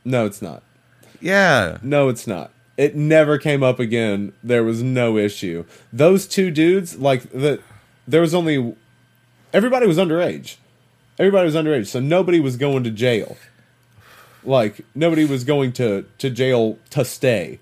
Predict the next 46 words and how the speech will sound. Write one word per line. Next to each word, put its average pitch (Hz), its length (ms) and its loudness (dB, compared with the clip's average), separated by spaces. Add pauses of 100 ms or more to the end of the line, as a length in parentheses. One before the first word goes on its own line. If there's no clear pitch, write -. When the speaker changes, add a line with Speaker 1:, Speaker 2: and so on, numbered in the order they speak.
(160)
Speaker 1:
You 127 160 -2
know 135 60 0
Speaker 2:
Yeah. 131 60 0
Speaker 1:
what 131 100 -2
I 127 80 -2
mean? 131 380 -6
Like, 117 240 -2
so 131 360 -2
it 170 140 0
was 143 180 -2
fine. 101 640 -4 (280)
The 131 100 4
only 156 260 2
thing 160 220 -2
that 147 100 0
we 139 120 0
were 143 100 -2
gonna 131 180 -2
get 120 240 0
was 135 220 0
a, 101 240 -2 (120)
a 113 60 -4
trespassing 120 800 -2
charge, 101 340 -2
which 104 220 -6
was 110 180 -6
probably 135 440 -2
gonna 113 160 -2
get 104 180 -4
dropped. 87 400 -10 (200)
And 113 120 -2
I 113 60 0
knew 123 320 2
that. 82 260 -10 (400)
So 135 180 0
it's, 127 240 -4
like, 117 360 2
that's 135 200 0
why 165 100 4
I 139 40 4
was 127 100 0
telling 135 260 -2
them 107 140 -2
not 113 260 -4
to 123 120 -8
hide. 98 540 -10